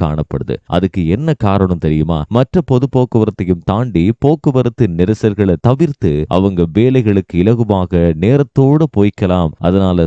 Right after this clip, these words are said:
சுமூகமான பயணமாக இது இருக்குது, அதை நாங்க எக்ஸ்பீரியன்ஸ் பண்ணி இருக்கிறோம் அப்படின்னு சொல்லி இந்த ரயில் போக்குவரத்தை அவங்க நம்பி இருக்காங்க. அதனால பல சுவிஸ் குடியிருப்பாளர்கள் வேலைக்காக ரயில் போக்குவரத்தை நம்பி இருக்காங்க.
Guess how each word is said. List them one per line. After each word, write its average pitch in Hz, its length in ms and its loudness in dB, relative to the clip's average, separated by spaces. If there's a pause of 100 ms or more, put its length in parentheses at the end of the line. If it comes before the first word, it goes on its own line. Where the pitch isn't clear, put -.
சுமூகமான 139 720 0
பயணமாக 98 500 0 (120)
இது 85 140 0 (120)
இருக்குது, 92 460 0
அதை 87 180 0
நாங்க 90 300 0
எக்ஸ்பீரியன்ஸ் 139 600 -2
பண்ணி 123 280 -2
இருக்கிறோம் 95 400 0
அப்படின்னு 80 460 -4
சொல்லி 76 240 0 (200)
இந்த 80 160 -2 (220)
ரயில் 139 320 0
போக்குவரத்தை 87 540 0
அவங்க 80 220 -2 (360)
நம்பி 98 340 -4
இருக்காங்க. 60 400 -8 (260)
அதனால 92 460 0 (200)
பல 110 260 2
சுவிஸ் 147 280 0
குடியிருப்பாளர்கள் 85 800 0 (100)
வேலைக்காக 85 640 0 (240)
ரயில் 120 320 0
போக்குவரத்தை 78 600 -2 (300)
நம்பி 85 240 -2 (100)
இருக்காங்க. 64 400 -8